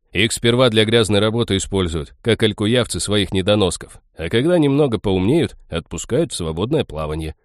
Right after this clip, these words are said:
Фу! Ивета содрогнулась и повыше натянула плед. Она, в общем-то, слышала про Кассандру то же самое, только в более мягких, обтекаемых формулировках. Ну да, киборгов растят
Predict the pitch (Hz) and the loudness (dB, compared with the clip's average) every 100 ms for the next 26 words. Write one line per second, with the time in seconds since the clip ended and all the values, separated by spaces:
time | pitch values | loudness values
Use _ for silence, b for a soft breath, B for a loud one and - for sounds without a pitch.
0 | _ _ _ _ _ - - - 104 - | _ _ _ _ _ -16 -8 -2 -2 -4
1 | _ _ _ _ 90 98 104 90 - 90 | _ _ _ _ -2 2 0 0 -4 -2
2 | 92 87 107 117 - _ _ 95 - 92 | 0 0 0 -2 -6 _ _ -4 0 0
3 | 92 - 92 82 80 80 78 - - - | 0 -2 -4 -4 -6 -6 -6 -10 -16 -18
4 | - - b b b - 110 180 185 - | -20 -20 b b b 2 4 4 2 0
5 | 165 156 147 160 196 - 101 87 95 92 | -2 0 -2 -2 -4 -2 -4 -2 -2 -2
6 | 82 123 143 104 90 90 85 - 135 127 | -2 0 0 -2 -4 -4 -4 -2 -2 -2
7 | 85 - _ - - - 107 98 92 127 | -4 -14 _ 0 2 2 0 -2 -2 0
8 | 104 92 113 117 - - 87 - - 135 | 2 2 2 0 -4 -8 -8 -6 -4 -2
9 | 120 87 - 87 87 92 95 - - - | 0 -2 -4 -2 0 0 -4 -8 -20 -20
10 | _ b b b 104 113 90 - _ _ | _ b b b 2 2 0 -2 _ _
11 | _ 104 107 127 139 - 104 - 90 95 | _ 0 2 2 -2 0 -2 0 -2 -2